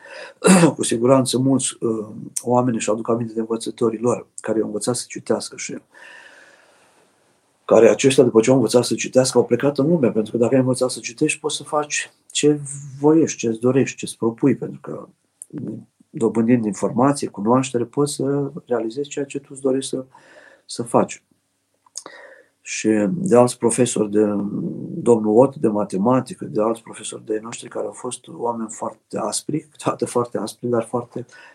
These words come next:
foarte buni ca și profesori și ca, ca și învățători. Da. Să vedem dacă mai sunt întrebări. Cum să-i mulțumim Domnului când avem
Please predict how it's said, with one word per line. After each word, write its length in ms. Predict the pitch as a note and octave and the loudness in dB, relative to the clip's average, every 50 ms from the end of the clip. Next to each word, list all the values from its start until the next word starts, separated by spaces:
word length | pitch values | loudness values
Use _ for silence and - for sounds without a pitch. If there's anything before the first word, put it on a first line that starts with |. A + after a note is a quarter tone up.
| _ _ | _ _
foarte 360 | - - C3+ C3 C3 - A#2 | 0 2 2 2 2 2 0
buni 280 | A2+ A#2 A#2 B2+ A#2+ - | 0 2 0 0 -2 -2
ca 120 | - F#2+ | -4 -6
și 200 | F#2+ - - - | -6 -6 -8 -8
profesori 480 | _ A2 G2 - - F2+ - - G#2+ G#2 | _ -8 -4 -2 -2 -2 -2 -4 -8 -10
și 60 | - | -8
ca, 300 | - G#2+ G#2 G2+ G#2 - - | -8 -6 -6 -6 -8 -10 -10
ca 100 | - G2+ | -8 -8
și 140 | - - A2+ | -8 -6 -6
învățători. 600 | G#2 G2+ G#2+ G2+ - G#2 G2 - A2 F#2+ - - _ _ _ _ _ - - - - - - - - _ _ _ _ _ _ _ _ _ _ - - _ _ _ _ _ _ _ _ _ _ | -4 -4 -4 -4 -6 -8 -4 -2 -2 -2 -2 -4 _ _ _ _ _ -20 -20 -20 -20 -20 -20 -20 -20 _ _ _ _ _ _ _ _ _ _ -20 -20 _ _ _ _ _ _ _ _ _ _
Da. 520 | - - - - G#2+ A2+ C3 B2 G#2+ F#2+ - - - - - _ _ _ _ _ _ _ _ _ _ _ - - _ _ _ _ - | -20 -14 -10 -4 0 2 4 4 4 0 -4 -10 -18 -20 -20 _ _ _ _ _ _ _ _ _ _ _ -20 -20 _ _ _ _ -12
Să 140 | - - A#2+ | -10 -8 -6
vedem 160 | - - A#2+ | -2 0 2
dacă 140 | B2 A#2+ G#2 A2 | 2 2 2 0
mai 120 | G#2+ G2+ | -2 -2
sunt 200 | - - - - | -2 -4 -4 -4
întrebări. 640 | A2+ G2+ - - - F#2 G2 A2+ A#2+ C#3 C#3+ C#3 B2 - - - - - - - - _ _ _ _ _ _ _ _ _ _ _ _ _ _ _ _ _ _ _ _ _ - - _ _ _ _ _ _ _ _ _ _ _ _ _ _ - - - - _ _ _ _ _ _ _ _ _ _ _ _ _ _ _ _ _ _ _ _ _ _ _ _ _ _ _ _ - _ _ _ _ _ _ _ _ _ _ _ _ _ _ _ _ _ _ _ _ | -4 -6 -4 -4 -2 0 4 6 6 6 6 4 -2 -10 -12 -16 -18 -20 -20 -20 -20 _ _ _ _ _ _ _ _ _ _ _ _ _ _ _ _ _ _ _ _ _ -20 -20 _ _ _ _ _ _ _ _ _ _ _ _ _ _ -6 -6 -6 -8 _ _ _ _ _ _ _ _ _ _ _ _ _ _ _ _ _ _ _ _ _ _ _ _ _ _ _ _ -20 _ _ _ _ _ _ _ _ _ _ _ _ _ _ _ _ _ _ _ _
Cum 220 | - - D#3+ F3+ F#3+ | 2 6 6 6 6
să-i 180 | - - D3+ | 6 4 2
mulțumim 340 | C#3+ C3 C3 C#3 C#3 C#3 B2 | 2 2 2 2 4 4 6
Domnului 320 | A#2+ B2+ C3+ C3+ C3 B2+ | 6 6 6 6 4 2
când 200 | B2+ - B2+ A#2 | 4 4 4 6
avem 420 | A#2+ A#2+ A2+ C3+ C#3+ D3 C#3 - | 6 6 8 6 4 4 2 -2